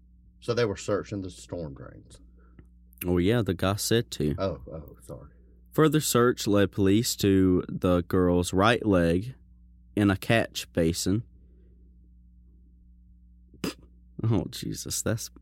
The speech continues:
Speaker 2: that's bad, though. Her torso in another storm drain.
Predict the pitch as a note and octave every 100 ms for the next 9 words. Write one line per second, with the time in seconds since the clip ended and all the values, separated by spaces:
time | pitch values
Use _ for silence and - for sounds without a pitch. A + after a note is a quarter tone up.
0 | - F#2 F#2+ - - - - C#2 - -
1 | - A2+ A2 - C3 C3+ - A2 G2+ G#2
2 | G2+ G2+ A2+ A#2+ - G#2 G2 F2 - C2
3 | C#2